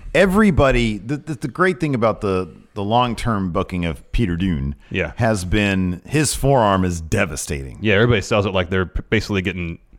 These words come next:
Speaker 2: uh, blasted with a, with a, with, like, an air cannon.
Speaker 1: Yeah.
Speaker 2: Yeah.
Speaker 1: Similarly, of course, Walter's chops are equally as devastating.
Speaker 2: Mm-hmm.
Speaker 1: People just crumble beneath them.
Speaker 2: Mm-hmm.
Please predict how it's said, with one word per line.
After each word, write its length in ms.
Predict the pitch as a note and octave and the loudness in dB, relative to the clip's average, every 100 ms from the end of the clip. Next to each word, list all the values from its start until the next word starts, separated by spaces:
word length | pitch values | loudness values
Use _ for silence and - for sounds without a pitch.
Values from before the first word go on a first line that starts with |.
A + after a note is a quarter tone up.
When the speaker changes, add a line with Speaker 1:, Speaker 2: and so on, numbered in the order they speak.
| - _ _ _ _ | -20 _ _ _ _
Speaker 2:
uh, 520 | F#2 F2+ E2+ E2+ C2+ E2+ | 0 2 2 0 -4 -2
blasted 420 | F#2 A2 F#2+ G#2 | 2 2 2 0
with 140 | F2+ | 2
a, 200 | F2 F2 | 2 0
with 200 | F2+ E2+ | -2 -2
a, 160 | F2 E2+ | -2 -2
with, 120 | F2 | -4
like, 100 | E2+ | -6
an 80 | - | -2
air 140 | F#2 | -2
cannon. 360 | E2+ F2+ D#2 D#2 | -2 -6 -6 -6
Speaker 1:
Yeah. 360 | D2+ F#3+ D#2 - - - | 0 2 0 -4 -12 -6
Speaker 2:
Yeah. 140 | G2+ | -2
Speaker 1:
Similarly, 760 | D#3 - G#3+ E3 C3 A2+ A2 G#2+ | 0 2 2 4 2 2 2 2
of 140 | G2+ | 0
course, 300 | - C3 - | 2 2 2
Walter's 460 | A2+ A#2 G#2+ G2+ F2+ | 2 2 2 -2 -2
chops 640 | - F3 A2+ F2+ - - - | 0 2 2 0 -6 -12 -4
are 260 | A2+ A2 G#2+ | 2 4 4
equally 380 | A#2 B2 A2+ G#2 | 2 0 2 2
as 140 | F#2 E2 | 0 0
devastating. 580 | G#2 A2 D#2+ - G2 G2+ | 0 0 -2 -6 -6 -4
Speaker 2:
Mm-hmm. 80 | |
Speaker 1:
People 240 | A#2 - F2+ | -4 -4 -6
just 180 | E2 - | -6 -6
crumble 380 | - D3 G#2 F#2 | 0 2 2 0
beneath 340 | D#2 D#2 C#2+ | -2 -4 -6
them. 100 | F#2+ | -6
Speaker 2:
Mm-hmm. 280 | F#2+ F#2 | -4 -4